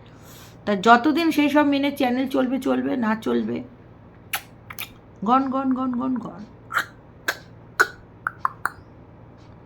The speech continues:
আচ্ছা, প্যান্টুলুন পরা রূপটা এখন দেখাচ্ছে না, পুজোয় দেখাবে। হ্যাঁ, চুলটা বড় করবে, খুব তাড়াতাড়ি চুলটা বড় করার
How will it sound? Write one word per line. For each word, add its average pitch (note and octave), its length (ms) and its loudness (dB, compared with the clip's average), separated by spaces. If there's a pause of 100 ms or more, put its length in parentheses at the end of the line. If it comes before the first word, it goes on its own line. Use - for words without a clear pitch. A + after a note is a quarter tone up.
(400)
আচ্ছা, G#3 380 -2 (1120)
প্যান্টুলুন C#4 800 6
পরা A#3+ 380 4 (440)
রূপটা B3 760 2 (280)
এখন A3+ 460 2
দেখাচ্ছে C4 600 2
না, E3+ 240 -2 (100)
পুজোয় C4+ 340 2
দেখাবে। F#3 500 -2
হ্যাঁ, G3 260 2
চুলটা G#3 360 0
বড় F#3+ 260 -2
করবে, F#3+ 380 0 (140)
খুব A#3 240 -6
তাড়াতাড়ি G3+ 380 0
চুলটা G#3+ 340 -4
বড় F#3+ 300 -4
করার G#3 260 -2